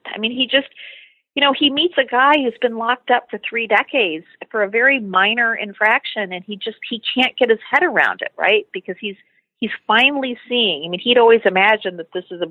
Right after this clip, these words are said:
bunch of murderers, rapists, and thieves, as he says. And then he meets the twenty-one-year-old in Attica who's there because he was driving without a license and he had violated parole, <laughs> right? Or the other twenty-one-year-old who's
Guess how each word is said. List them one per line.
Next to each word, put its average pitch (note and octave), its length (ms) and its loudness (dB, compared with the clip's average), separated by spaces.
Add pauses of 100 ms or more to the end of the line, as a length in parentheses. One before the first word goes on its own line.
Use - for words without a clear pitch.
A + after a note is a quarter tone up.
(120)
bunch F#3 260 2
of F3 140 -4
murderers, G3 540 0
rapists, - 380 -2
and E3+ 120 -16
thieves, A#3 400 0
as D#3+ 160 -2
he E3 200 -8
says. D#3 260 4 (720)
And G#3 140 -2
then B3 100 2
he C4+ 140 2
meets C4+ 260 0 (960)
the G#3+ 80 0
twenty-one-year-old A#3+ 1000 0
in F#3+ 140 -6
Attica G3 500 0
who's F3+ 220 -14
there F#3+ 300 0
because F3 640 -2 (280)
he F#3+ 140 -10
was F3+ 220 -6
driving F#3 380 0
without F3 320 2
a E3+ 40 -6
license E3+ 600 -4
and E3+ 100 -18
he F3+ 80 -10
had F3 160 -8
violated E3+ 640 2
parole, F3 760 0
<laughs> - 60 -16
right? A3 300 0 (500)
Or G#3 100 0
the A#3+ 140 6
other B3+ 200 4
twenty-one-year-old F#3+ 1040 -8
who's G3 140 -20